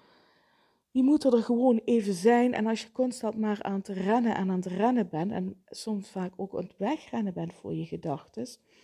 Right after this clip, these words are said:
dan grijpen ze hun kans wel op het moment dat je stil wordt. En dat is bijvoorbeeld tijdens zo'n stiltewandeling of tijdens een meditatie. En dan zei ik, hè, dat is vaak heel normaal. Als je gaat mediteren,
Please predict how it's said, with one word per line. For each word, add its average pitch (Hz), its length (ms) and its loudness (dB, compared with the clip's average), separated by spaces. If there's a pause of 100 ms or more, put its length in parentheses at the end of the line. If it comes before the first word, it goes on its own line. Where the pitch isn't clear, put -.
(720)
dan 247 200 0
grijpen 277 440 0
ze 190 100 -2
hun 196 280 0
kans 220 360 -2
wel 180 140 -4
op 175 80 -2
het - 180 -20
moment 180 360 -4
dat 165 220 -8
je 165 60 -14
stil 294 380 -6
wordt. 170 380 -10 (200)
En 208 120 -8
dat 202 160 -2
is 185 140 -2
bijvoorbeeld 160 420 -8
tijdens 165 280 -6
zo'n 180 100 -8
stiltewandeling 175 760 -6 (440)
of - 320 -2 (100)
tijdens 175 320 -8
een 170 100 -8
meditatie. 180 840 -10 (2750)
En 196 140 -4
dan 196 120 0
zei 180 220 -2
ik, 165 120 -6
hè, 208 120 -10
dat 208 140 -8
is 180 160 -8
vaak 170 240 -10
heel 202 180 -6
normaal. 175 640 -6 (160)
Als 185 200 -14
je - 40 -20
gaat - 160 -14
mediteren, 208 920 -6